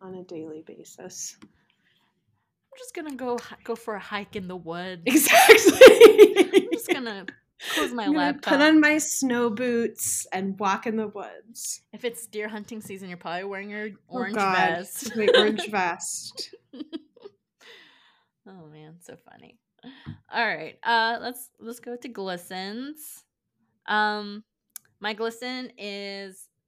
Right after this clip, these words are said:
Speaker 2: a new play, Stains. I mentioned it, uh, but tickets are live.
Speaker 1: <gasps> What, what?
Speaker 2: What? It's pay what you can. Um, it's Moving Arts Theater. You could go to the website, uh, or if you were friends on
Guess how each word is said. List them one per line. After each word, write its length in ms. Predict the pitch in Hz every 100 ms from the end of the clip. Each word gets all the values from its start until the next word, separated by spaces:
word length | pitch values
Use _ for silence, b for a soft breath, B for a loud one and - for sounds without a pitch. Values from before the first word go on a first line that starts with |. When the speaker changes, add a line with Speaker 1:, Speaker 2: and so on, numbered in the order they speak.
| _
Speaker 2:
a 40 | 190
new 180 | 220
play, 520 | 240 - 214 220 269 _
Stains. 500 | - 208 196 202 240
I 60 | -
mentioned 420 | 190 202 220 220
it, 240 | 220 240 -
uh, 220 | 185 185 185
but 380 | 175 190 185 - _ _ _ _
tickets 360 | - - 202 220
are 100 | 294
live. 800 | 330 349 302 269 269 254 262 269
Speaker 1:
<gasps> 360 | 311 381 381 262 -
What, 320 | 226 254 277
what? 640 | 320 359 370 370 359 359 330
Speaker 2:
What? 360 | 392 415 415 -
It's 140 | - -
pay 180 | - 208
what 180 | 233 285
you 60 |
can. 720 | 269 233 208 202 202 196 208 -
Um, 400 | 185 180 175 170 170
it's 140 | -
Moving 280 | 170 175 202
Arts 200 | 202 -
Theater. 320 | - 185 180
You 40 | 175
could 140 | 180
go 60 | 180
to 40 |
the 100 | 180
website, 760 | 170 165 - 160 160 160 160 - B B B B -
uh, 220 | 165 160 -
or 160 | 175
if 260 | 170 165 -
you 420 | 165 165 160 156 _ _ 165
were 80 |
friends 380 | 170 175 170 165
on 180 | 160 160